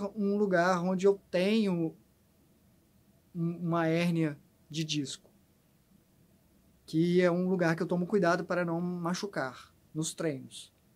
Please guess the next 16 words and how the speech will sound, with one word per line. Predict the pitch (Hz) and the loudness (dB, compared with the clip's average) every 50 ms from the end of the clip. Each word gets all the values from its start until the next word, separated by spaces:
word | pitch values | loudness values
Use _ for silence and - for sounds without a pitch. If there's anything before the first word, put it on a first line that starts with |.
| _ _ _ _ _ _ _ _ _ _ _ _ _ _ _ _ _ _ _ _ _ _ _ _ _ _ _ _ _ _ _ _ _ - | _ _ _ _ _ _ _ _ _ _ _ _ _ _ _ _ _ _ _ _ _ _ _ _ _ _ _ _ _ _ _ _ _ -2
E | 190 220 277 302 285 226 | 2 6 6 6 6 4
a | - 208 | 4 4
minha | 202 208 220 | 4 6 6
lucidez | 214 220 - - 185 190 196 214 240 254 - - - - - - - - | 4 4 2 4 8 10 12 10 10 8 4 -4 -4 -4 -6 -8 -6 0
aumentou | - 214 226 247 233 220 226 226 254 277 262 - _ _ _ _ _ _ _ _ _ _ _ - | 0 2 2 2 2 4 4 4 4 4 0 -4 _ _ _ _ _ _ _ _ _ _ _ -4
nesse | 196 202 208 240 262 - 320 | 0 4 4 4 4 4 2
momento, | 339 339 285 202 190 190 190 - 147 - - - _ - | 2 4 6 6 4 2 0 -4 -12 -12 -14 -12 _ -2
porque | 196 185 - | 0 2 4
eu | 220 202 | 4 4
contestei | 202 214 208 208 240 226 220 - - 262 | 4 2 0 2 2 2 2 2 -2 -4
e | |
falei, | - - 220 185 | -2 0 2 2
"O | 160 160 | 2 0
que | - | -4
está | 254 - - | -4 0 0
acontecendo? | 226 226 233 220 226 214 214 - 220 196 190 175 156 139 139 135 - | 0 0 2 2 2 2 2 2 2 2 2 2 0 -2 -4 -8 -10